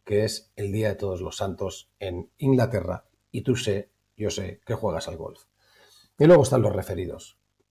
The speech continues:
Si a los clientes les das algo extra, refieren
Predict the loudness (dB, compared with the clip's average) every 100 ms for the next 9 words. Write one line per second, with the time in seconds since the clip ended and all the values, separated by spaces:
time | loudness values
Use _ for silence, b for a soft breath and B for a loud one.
0 | _ -14 -4 -2 -2 2 4 6 6 6
1 | 4 4 2 2 2 0 -4 -8 -8 -14
2 | _ -6 -4 0 0 2 0 -6